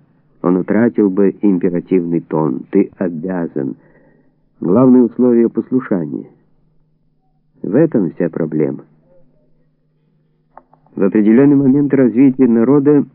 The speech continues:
один из слоев его, самый осмотрительный, то есть смотрящий вперед и оглядывающийся назад, объявляет завершенным круг опыта.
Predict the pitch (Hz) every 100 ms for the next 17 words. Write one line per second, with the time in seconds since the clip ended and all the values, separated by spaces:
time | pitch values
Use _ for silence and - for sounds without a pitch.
0 | _ _ _ _ - 98 131 131 127 117
1 | 110 110 113 117 120 120 113 110 123 120
2 | 107 - 98 87 90 82 92 98 101 82
3 | 80 - _ _ - 85 80 92 - 90
4 | - 101 101 98 - 80 82 95 82 76
5 | - 82 - 82 98 131 156 _ _ _
6 | _ _ _ _ _ _ _ - 90 95
7 | 98 135 135 127 _ _ 95 87 107 -
8 | - 143 175 170 156 127 131 151 147 -
9 | 107 98 80 - -